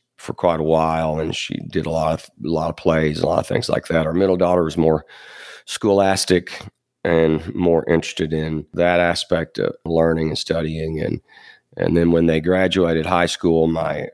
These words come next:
our oldest daughter actually moved to New York for about two years and pursued acting. And during that time, our middle daughter, Olivia, stayed at home and went to U C F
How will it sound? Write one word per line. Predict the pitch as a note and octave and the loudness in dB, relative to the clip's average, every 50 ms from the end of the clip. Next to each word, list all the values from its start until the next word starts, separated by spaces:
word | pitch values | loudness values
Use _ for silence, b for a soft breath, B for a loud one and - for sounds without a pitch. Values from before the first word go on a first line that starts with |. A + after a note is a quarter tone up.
| _ | _
our | - D2+ D#2 E2 | -8 -4 0 2
oldest | E2+ E2+ F2 E2+ E2 - - | 2 2 2 0 -2 -6 -6
daughter | - E2+ E2 D#2+ D#2+ D#2+ D#2+ D#2+ D#2+ - - _ - | -4 -2 0 0 0 0 0 -2 -2 -6 -8 _ -2
actually | E2 E2+ E2+ - - F2+ E2 E2 | -2 -2 -2 -2 0 2 4 4
moved | E2 E2+ F2 E2+ E2+ E2+ D#2 - _ - | 4 4 4 4 2 2 0 -4 _ -6
to | - - E2 D#2+ D#2+ D#2 D2+ D#2 | 0 2 2 2 2 2 0 -2
New | E2 E2+ F2 | 0 2 4
York | F2 F2+ F2+ F2+ F#2 F2+ - - - - _ _ _ _ | 4 4 4 4 2 0 -2 -10 -20 -20 _ _ _ _
for | - - F2 | -2 -2 0
about | E2 E2 E2 D#2 - _ | 0 2 -2 -2 -4 _
two | - F#2 | 0 0
years | E2+ E2+ E2+ E2+ E2 E2 E2+ - - | 2 2 2 2 0 0 -2 -6 -8
and | - - - | -10 -10 -10
pursued | _ - - - - F2 E2+ E2 D#2 | _ -6 -6 -2 0 2 2 2 2
acting. | D#2 D#2 D#2+ D#2+ - - F2+ E2 D#2+ D#2 b b b b b b b b b b b | 0 -2 -2 -2 -4 -4 -2 -2 -2 -4 b b b b b b b b b b b
And | - E2 E2+ E2+ | -2 0 0 2
during | F2+ F2+ F2 E2+ F2 | 2 2 4 4 2
that | G2 A2 A#2 - | 2 2 0 -2
time, | - G2 F2 F2 F2 E2+ | -2 0 2 2 2 2
our | D#2+ D#2+ | 2 0
middle | F2 G#2 D3+ G3 F3+ B2 | 2 2 2 2 2 2
daughter, | G2+ F2 E2+ F2 E2+ F2+ - - - _ _ _ _ _ _ | 2 0 0 0 0 0 0 -2 -6 _ _ _ _ _ _
Olivia, | F2+ F#2+ G#2+ G#2 F2+ E2 D#2+ | 0 2 2 2 2 0 0
stayed | - - - F2+ F2 E2 | 0 0 0 2 2 2
at | E2+ | 0
home | F2+ G#2 G2 F#2 F2+ F#2 G2 G#2+ | 0 2 2 4 4 2 2 2
and | G#2+ G2 G2 G2+ | 2 2 4 2
went | G2 F2+ - _ | 0 0 -2 _
to | - - G#2+ G2 F#2 F#2+ F#2 F#2 | -2 0 2 2 4 2 0 -2
U | - G2 G#2 | -4 -6 -6
C | G#2+ - - A#2 A#2 | -4 -2 0 0 2
F | B2+ - B1+ - - - | 2 0 -2 -4 -8 -16